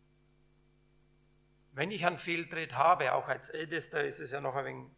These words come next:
schlimmer noch, ja, dann rate ich immer dazu, dass wir offen damit umgehen, dass wir uns dazu stellen. Und diese Möglichkeit haben wir in unserer Gemeinschaft. Es gibt es nicht im Islam, es gibt es nirgends auf dieser Welt,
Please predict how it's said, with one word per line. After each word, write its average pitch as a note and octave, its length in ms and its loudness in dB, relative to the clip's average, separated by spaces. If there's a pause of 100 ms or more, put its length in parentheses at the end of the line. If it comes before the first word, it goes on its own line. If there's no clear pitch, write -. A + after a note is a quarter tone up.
(120)
schlimmer F3 380 -4
noch, D#3 320 0 (2000)
ja, D3+ 100 -8
dann E3+ 200 0
rate E3 300 10
ich F3+ 100 -6
immer F#3+ 220 -4
dazu, F#3 380 -8
dass E3 240 -4
wir E3 120 0
offen F3+ 280 -4
damit F3 260 -4
umgehen, D3+ 460 -12 (560)
dass E3+ 180 -10
wir F3+ 80 -6
uns F3+ 180 -8
dazu F3 320 -6
stellen. F#3 640 -4 (960)
Und D#3 80 -12
diese E3+ 260 -2
Möglichkeit E3+ 920 2
haben E3+ 480 4
wir D#3 340 -2 (1700)
in E3+ 160 -8
unserer D#3+ 380 -8
Gemeinschaft. D3 680 -4
Es - 160 -8
gibt F3+ 180 -14
es D#3 160 -8
nicht E3 220 -10
im D3 140 -10
Islam, E3 520 4
es D#3+ 200 -6
gibt E3+ 200 -14
es E3+ 160 -10
nirgends G#3 500 2
auf F#3+ 180 0
dieser F3 360 -10
Welt, - 360 -14